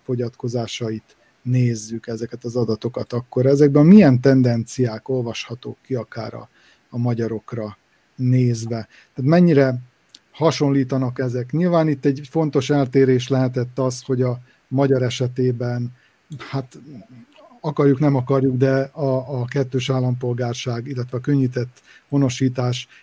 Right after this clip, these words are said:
igenis hozzájárult ahhoz, hogy ez a csökkenés bekövetkezzen. A horvátoknál viszont, ha jól tudom, már a kétezres évek első évtizedében lehetőség volt arra, hogy kettős állampolgársághoz folyamodjanak. Nem tudom, hogy esetleg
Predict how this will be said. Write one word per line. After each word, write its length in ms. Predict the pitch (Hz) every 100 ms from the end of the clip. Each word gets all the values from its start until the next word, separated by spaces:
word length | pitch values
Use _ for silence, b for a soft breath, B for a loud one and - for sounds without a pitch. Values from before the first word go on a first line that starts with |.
| b
igenis 600 | 131 123 120 120 - - b -
hozzájárult 760 | 131 123 120 117 117 120 117
ahhoz, 440 | 123 - - 123 -
hogy 200 | 123 120
ez 120 | 120
a 80 | 123
csökkenés 760 | 135 127 127 120 117 - - -
bekövetkezzen. 1000 | 123 123 139 135 135 151 143 143 170 180 B B B B B B _ _ -
A 20 |
horvátoknál 800 | 185 196 196 190 190 - 190 196
viszont, 500 | 185 - 190 190 -
ha 140 | 170
jól 200 | 170 170
tudom, 320 | 170 160 170
már 300 | 165 165 160
a 120 | 180
kétezres 600 | 123 160 147 147 139 131
évek 280 | 151 147 139
első 320 | 160 143 -
évtizedében 760 | 127 123 131 127 123 127 120 123
lehetőség 600 | 120 123 131 120 131 120
volt 260 | 120 120
arra, 180 | 127 120
hogy 120 | 117
kettős 400 | - 123 127 123
állampolgársághoz 1000 | 123 123 123 123 120 120 - 120 117 123
folyamodjanak. 800 | - 127 127 127 123 135 143 160 _ B B B
Nem 180 | 156 170
tudom, 220 | 160 151
hogy 140 | 151 147
esetleg 560 | 131 143 139 135 131